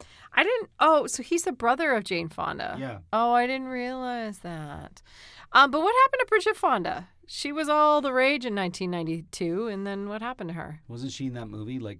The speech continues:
Speaker 2: where,
Speaker 1: Yeah.
Speaker 2: uh, one girl is trying to dress up like the other girl and they fight and stuff?
Speaker 1: Oh, I don't know
Speaker 2: Single
Speaker 1: what that
Speaker 2: white female or something like that?
Speaker 1: Oh, was she? So that's two movies she was in in the nineties. But what happened to her?
Speaker 2: Wasn't she in the Tarantino film, um, where there, it's a Western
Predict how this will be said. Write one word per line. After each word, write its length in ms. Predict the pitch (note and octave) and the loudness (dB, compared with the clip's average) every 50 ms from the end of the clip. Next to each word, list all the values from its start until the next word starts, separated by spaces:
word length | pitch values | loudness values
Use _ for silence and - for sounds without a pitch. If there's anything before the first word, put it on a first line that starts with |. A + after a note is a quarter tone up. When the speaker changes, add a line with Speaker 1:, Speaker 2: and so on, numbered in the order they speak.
| _ - | _ -12
Speaker 2:
where, 140 | A#2 C#4 | -8 -6
Speaker 1:
Yeah. 240 | D4 D#4 C#4 G3+ A#2 | -4 -4 -4 -4 -6
Speaker 2:
uh, 80 | G#2+ A2 | -8 -10
one 220 | G#2 A2+ A2 A2 | -10 -10 -10 -10
girl 320 | F#2+ A2 G#2+ G#2+ G#2+ G#2+ G2+ | -10 -10 -10 -8 -8 -10 -10
is 120 | F#2 E2+ | -12 -16
trying 280 | - - G#2 G#2 G#2 G2+ | -16 -14 -12 -12 -12 -12
to 60 | G#2 | -12
dress 260 | G2 - G#2+ G2+ - | -10 -10 -10 -10 -12
up 120 | A2 - - | -14 -14 -14
like 140 | G2+ F#2 - | -16 -16 -14
the 120 | G2+ G2+ | -14 -14
other 140 | G2 F#2+ G2 | -12 -14 -14
girl 300 | F2+ G#2 G2+ G2+ G2+ G2+ | -14 -14 -12 -12 -12 -12
and 100 | F#2+ F#2+ | -12 -14
they 100 | F#2 F2+ | -14 -16
fight 340 | - - G2 F#2 G2 G#2 G2+ | -16 -16 -14 -14 -14 -14 -16
and 100 | G2 F#2+ | -18 -20
stuff? 280 | - - A2+ A#2+ B2 - _ _ _ _ _ _ _ _ _ _ _ _ - F3+ | -18 -16 -16 -16 -16 -18 _ _ _ _ _ _ _ _ _ _ _ _ -10 -8
Speaker 1:
Oh, 140 | F#3 F#3 | -6 -4
I 100 | F3+ F3+ | -4 -4
don't 100 | F#3+ G#3 | -6 -6
know 140 | G#3 G3+ F3+ | -6 -4 -4
Speaker 2:
Single 180 | E3+ - F#3 F3+ | -4 -4 -4 -4
Speaker 1:
what 60 | E3 | -4
that 60 | A2 | -4
Speaker 2:
white 140 | G#2+ A2 G2 | -8 -10 -12
female 380 | - A2+ A2 A2 A#2 A#2+ A#2+ B2 C3 | -14 -14 -12 -12 -12 -12 -12 -14 -14
or 80 | C3+ B2+ | -14 -14
something 120 | B2+ C3 | -14 -14
like 100 | B2+ B2 | -14 -12
that? 240 | B2+ C3+ C3+ C#3 C3 - - | -12 -12 -14 -14 -12 -6 -4
Speaker 1:
Oh, 140 | F#3 F#3+ | -2 0
was 160 | F#3 F#3 F#3 F3+ | 0 -2 -2 -4
she? 360 | - - C#4 D#4+ F4 F4 - _ | -6 -6 -6 -6 -6 -8 -10 _
So 140 | - - G#3 | -10 -6 -2
that's 240 | G3+ G#3+ F#3+ G3 - | -2 -2 -2 -4 -6
two 180 | - - A#3+ A3 | -8 -6 -6 -4
movies 300 | G3+ F3 D#3+ D#3+ D3+ D3+ | -4 -6 -6 -8 -10 -12
she 140 | - - E3 | -10 -10 -10
was 180 | E3+ D#3+ D#3 | -10 -10 -10
in 100 | D#3 D#3+ D#3+ | -10 -10 -10
in 80 | D#3 | -10
the 60 | D#3 D#3 | -8 -8
nineties. 320 | D#3 D#3 D#3 F#3 A3 - | -8 -8 -8 -10 -10 -10
But 140 | - D4 D4+ | -8 -6 -4
what 140 | F4 G4 F4 | -4 -4 -2
happened 340 | F4+ A4+ B4 - G#4 F4 | -2 -4 -4 -4 -4 -6
to 60 | B3 F#3+ | -4 -4
her? 180 | E3+ - - D3+ | -6 -6 -6 -4
Speaker 2:
Wasn't 220 | E3 E3+ F#3 G3 | -4 -4 -4 -6
she 160 | F3+ - F#3 F3+ | -8 -8 -6 -4
in 60 | E3 | -2
the 100 | D#3+ D#3 | -2 -2
Tarantino 560 | D#3 D#3 D#3 D3+ D3 C#3 - D#3 D#3 E3 D#3+ | -2 -2 -4 -4 -4 -6 -4 -4 -4 -4 -4
film, 300 | D#3+ F3 E3+ F3 G3 G3 _ _ _ _ _ _ _ - | -8 -10 -10 -10 -12 -14 _ _ _ _ _ _ _ -12
um, 380 | A#2 A#2+ A#2 G#2+ G#2 G2+ G2 _ _ _ _ _ | -10 -10 -8 -10 -10 -12 -14 _ _ _ _ _
where 220 | - A#2+ B2 B2 A2+ | -16 -12 -10 -8 -6
there, 140 | A2+ A#2 A2+ | -4 -6 -6
it's 180 | A2 - - | -6 -8 -10
a 40 | A#2 | -10
Western 560 | G#2+ G#2 - - - - D3 D3 D#3+ E3 D#3+ | -10 -8 -10 -10 -10 -8 -8 -8 -8 -8 -10